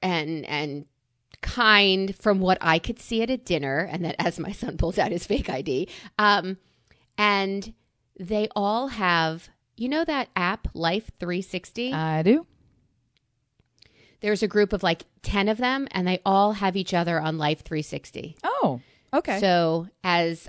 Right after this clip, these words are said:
Speaker 1: I am talking to them, he looks at his watch and it says, "So-and-so, this girl in their group, has left the library and she is headed," well, it doesn't say where she's headed, "but she has left the library." So they're watching her now to make sure she gets home okay.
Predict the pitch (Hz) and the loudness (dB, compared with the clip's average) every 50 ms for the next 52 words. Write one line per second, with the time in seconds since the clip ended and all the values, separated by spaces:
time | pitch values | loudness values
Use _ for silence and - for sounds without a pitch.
0 | - - 185 175 170 170 170 165 170 165 170 175 180 - 202 185 180 - - 196 | -10 -6 -4 -2 0 0 0 0 -2 -2 -4 -6 -4 -2 0 0 0 0 -2 -6
1 | 185 - 202 185 185 180 180 185 202 233 254 - _ _ _ _ _ _ _ _ | -4 -4 0 2 2 4 4 2 0 -4 -8 -10 _ _ _ _ _ _ _ _
2 | _ _ _ _ - 220 208 202 196 196 - - 208 190 180 180 175 185 170 160 | _ _ _ _ -4 -2 0 0 0 -2 -2 -2 -4 -2 -2 -2 -2 -2 -2 -2
3 | 165 170 208 - - 247 180 180 180 175 175 - 185 170 165 160 160 - - - | 0 0 -2 -2 -4 -6 -2 -2 -2 -2 -2 0 0 2 2 2 -2 -4 -10 -18
4 | - - - 240 254 294 294 247 214 - 170 151 147 151 160 175 170 175 170 - | -14 -6 -2 -2 0 0 0 -2 -2 -2 -4 -2 -2 -2 -4 -2 -4 -6 -6 -4
5 | - 180 170 175 185 190 190 180 175 170 170 151 151 165 - - 180 175 170 - | -2 0 2 2 2 0 0 0 -2 -2 -2 -2 -2 -2 -2 -2 -2 -2 -2 0
6 | 185 180 190 - - - 220 208 196 175 160 156 156 165 151 139 139 139 143 165 | -2 -2 -2 -2 -2 -4 -2 2 4 4 4 4 2 0 0 0 2 2 0 0
7 | 190 - - - 175 165 160 - - 185 165 160 160 156 - - - 196 190 185 | -2 -4 -6 -8 -6 -6 -6 -6 -6 -4 -2 -2 -2 -4 -6 -8 -4 -4 -2 0
8 | 180 165 160 160 190 202 208 - - - - 175 175 - 170 165 175 165 - 156 | 0 0 0 -4 -6 -8 -12 -18 -20 -10 -6 -6 -2 -2 -2 -2 -2 -2 -2 -2
9 | 147 127 131 - - 151 - 160 123 117 135 - 151 156 - - 208 196 185 - | -2 -2 -4 -4 -6 -6 -4 -4 -4 -4 -4 -6 -6 -6 -2 0 0 -2 0 0
10 | 185 170 170 - 170 156 151 139 139 135 123 110 143 - - 185 170 190 196 208 | -2 -2 -2 -2 -6 -4 -2 -2 -2 -2 -4 -8 -8 -4 -4 -2 0 2 2 2
11 | 202 190 196 180 185 - - 190 180 180 170 170 160 147 131 135 139 - - 175 | 2 2 2 2 2 2 -2 -4 -4 -2 -4 -4 -2 -2 -2 -4 -4 -4 -4 -2
12 | 165 160 160 - - 175 165 - - 170 160 156 151 - - 160 147 135 127 139 | -2 -2 -2 -4 -6 -6 -6 -4 -4 -2 -2 -2 -4 -4 -4 -6 -6 -6 -8 -10
13 | - 143 98 95 | -10 -8 -10 -10